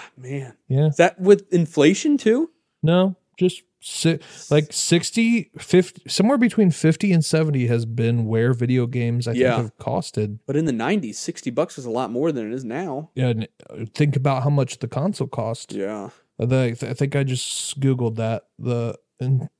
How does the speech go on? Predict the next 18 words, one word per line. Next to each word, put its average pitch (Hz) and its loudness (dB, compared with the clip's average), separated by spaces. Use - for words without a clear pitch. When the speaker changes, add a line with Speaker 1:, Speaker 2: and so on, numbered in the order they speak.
Speaker 2:
the 135 0
Nintendo 131 2
sixty-four, 135 0
which 135 0
was 127 0
originally 156 4
intended 143 4
to 120 -2
be 117 0
priced 120 -2
at - -10
two 139 2
hundred 151 4
and 117 -2
fifty 151 0
bucks, 101 -8
was 117 0
ended, 139 2